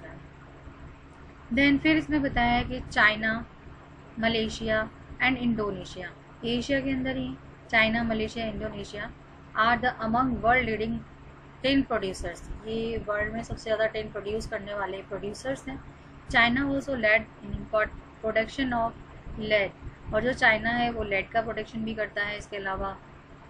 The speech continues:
antimony and tungsten जो minerals हैं इनका भी production करता है। Asia also has deposit of manganese, और Asia के अंदर manganese के deposits भी पाए जाते हैं, Bauxite, nickel,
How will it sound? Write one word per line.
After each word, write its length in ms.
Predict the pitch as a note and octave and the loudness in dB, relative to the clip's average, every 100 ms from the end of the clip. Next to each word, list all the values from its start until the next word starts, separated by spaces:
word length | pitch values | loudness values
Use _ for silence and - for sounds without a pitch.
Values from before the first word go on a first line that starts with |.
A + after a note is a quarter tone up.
| - - - - - - - - - | -20 -20 -20 -18 -18 -18 -20 -16 -2
antimony 680 | A3 A3+ C#4 A#3+ A#3 A3 A#3 A3+ | 0 2 4 4 4 2 0 0
and 140 | G#3+ G#3 | 0 4
tungsten 440 | A3 A3 - C4 | 4 2 -2 0
जो 260 | B3+ A#3+ A3+ | 0 -2 -4
minerals 440 | G#3+ G3+ G#3+ A3 | -6 -4 -4 -4
हैं 100 | A3 | -6
इनका 220 | G3+ G#3+ | -4 -2
भी 140 | G#3+ A3+ | -2 -4
production 460 | A3 G3 F#3 G3+ | -4 -4 -6 -8
करता 280 | F#3 F3 - | -8 -8 -10
है। 140 | E3 - - - - - - | -12 -12 -14 -16 -18 -20 -4
Asia 480 | A3+ A#3+ - C#4 C#4 C#4+ | -2 -2 0 2 2 4
also 300 | A3 A3 A3 | 4 4 2
has 260 | C#4 A#3+ A#3 | 0 2 2
deposit 560 | A3+ F#3+ G3+ G3+ B3 | 0 -8 -6 -4 -4
of 260 | A3 G#3 B3 | 0 0 0
manganese, 640 | C4 G3+ F#3+ F3+ F3+ E3+ - - - - - | -2 -2 -2 -2 -6 -12 -14 -18 -20 -18 -10
और 100 | - - | -8 -4
Asia 480 | A#3+ B3 C#4 C#4+ D4 | -4 -2 -2 0 -2
के 220 | - C4+ | -2 -2
अंदर 460 | B3 A3 A3 A3+ A#3+ - - - - | 0 0 2 0 -2 -14 -16 -14 2
manganese 460 | G3+ G3+ A3 B3+ | 4 4 2 -2
के 140 | - B3+ | -2 -4
deposits 600 | - G3 G#3 G#3 B3 - | -4 -6 -6 -4 -4 -4
भी 100 | B3 | -4
पाए 240 | A#3 A3 | 2 2
जाते 260 | G#3+ G3+ G#3 | 2 -6 -10
हैं, 260 | G#3 G#3 - - - - - - - - | -14 -14 -16 -20 -20 -20 -20 -20 -20 -10
Bauxite, 720 | - G#3+ G#3 - A3+ A3+ - | -2 -2 -2 6 6 6 0
nickel, 500 | G#3 G3 A3 A3 A3 | -10 -6 -2 0 0